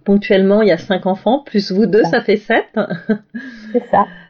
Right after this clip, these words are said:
Speaker 1: Ça doit être une vie de famille, euh, assez cadencée et assez heureuse, j'imagine aussi.
Speaker 2: Oui, c'est sportif,
Speaker 1: <laughs>
Speaker 2: mais c'est toujours plein de rigolades, donc c'est chouette.
Speaker 1: Alors tu vas nous raconter un peu ton parcours de maternité, mais j'aimerais qu'on commence par parler désir d'enfant.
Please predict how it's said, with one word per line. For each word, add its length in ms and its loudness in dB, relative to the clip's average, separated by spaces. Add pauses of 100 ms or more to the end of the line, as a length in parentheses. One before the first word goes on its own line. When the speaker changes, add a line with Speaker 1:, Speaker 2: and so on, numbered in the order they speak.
Speaker 1:
Ça 120 2
doit 100 4
être 160 -2
une 120 0
vie 140 -2
de 60 -10
famille, 500 2
euh, 360 2 (100)
assez 380 -2
cadencée 540 0
et 920 2
assez 300 0
heureuse, 420 2
j'imagine 540 0
aussi. 400 -2 (340)
Speaker 2:
Oui, 360 4
c'est 160 -4
sportif, 680 0 (540)
Speaker 1:
<laughs> 500 -18
Speaker 2:
mais 120 2
c'est 180 0
toujours 300 2
plein 140 2
de 60 4
rigolades, 520 4
donc 320 -2
c'est 160 -6
chouette. 240 -4 (400)
Speaker 1:
Alors 200 2
tu 140 -6
vas 160 2
nous 640 2
raconter 400 0
un 80 2
peu 120 0
ton 140 -2
parcours 400 -2
de 240 0
maternité, 640 -2
mais 100 2
j'aimerais 220 0
qu'on 240 -2
commence 340 -4
par 200 -4
parler 320 0
désir 420 0
d'enfant. 480 -8